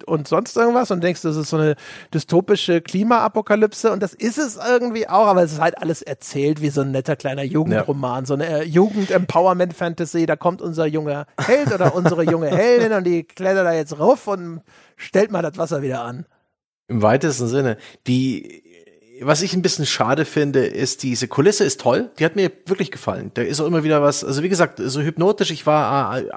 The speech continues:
Speaker 2: völlig ausreichend, äh, angeregt, spielerisch. Hab wirklich die Kulisse genossen und auch die Tatsache, dass man sich, äh, wirklich, äh, relativ schnell den Weg von A nach B bahnt. Also wenn man jetzt nicht groß,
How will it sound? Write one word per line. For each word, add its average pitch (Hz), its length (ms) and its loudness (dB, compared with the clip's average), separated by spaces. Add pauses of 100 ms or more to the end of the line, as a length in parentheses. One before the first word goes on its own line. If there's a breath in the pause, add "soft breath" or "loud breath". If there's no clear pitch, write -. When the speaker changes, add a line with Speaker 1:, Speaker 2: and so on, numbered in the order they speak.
(160)
Speaker 2:
völlig 214 300 0
ausreichend, 165 580 2
äh, 131 180 2
angeregt, 180 500 2
spielerisch. 180 600 0 (440 loud breath)
Hab 143 320 0
wirklich 160 240 -2
die 139 100 -8
Kulisse 180 400 2
genossen 160 540 0
und 139 180 -2
auch 139 80 -2
die 135 140 -4
Tatsache, 139 380 0
dass 123 140 -2
man 135 160 0
sich, - 300 -6
äh, 78 60 -4 (240)
wirklich, - 340 -10
äh, - 40 -12 (300)
relativ 143 340 0
schnell 135 260 4
den 127 200 2
Weg 123 180 2
von 123 140 0
A 104 120 -2
nach 110 160 2
B 104 180 -2
bahnt. 98 460 -4
Also 107 240 -6
wenn 117 100 0
man 123 140 0
jetzt 120 200 -4
nicht 120 140 -6
groß, 117 280 -2